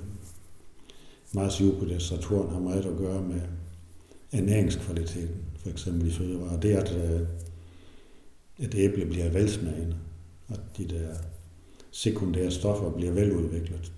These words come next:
de modnes rigtigt, det har noget med at gøre med de kræfter fra de planeter. Og det er jo ikke noget, man i normal landbrugsforståelse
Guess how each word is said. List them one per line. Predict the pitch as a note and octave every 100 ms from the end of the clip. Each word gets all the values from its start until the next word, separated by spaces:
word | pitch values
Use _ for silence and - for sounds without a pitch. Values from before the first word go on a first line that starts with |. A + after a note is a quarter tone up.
| -
de |
modnes | F#2 G2 A#2 A2+ -
rigtigt, | E2+ E2 - -
det | G2+
har |
noget | G2+ G2+
med | G2+ G2+
at |
gøre | E2+ G2
med | G2
de | F2+
kræfter | - G#2 G#2 -
fra | -
de | F#2+ A2+
planeter. | G#2 D#2+ D#2 E2 - - - -
Og | G#2
det | B2
er | A#2+
jo |
ikke | A2+ A2+
noget, | G#2+ A2
man | G2+ F2 E2+ - - - - -
i | G#2+ - - - - -
normal | G2 F2+ F#2 F2 E2+ E2+ F2
landbrugsforståelse | G2+ F#2 F2+ F#2 - A2 - - G2+ F2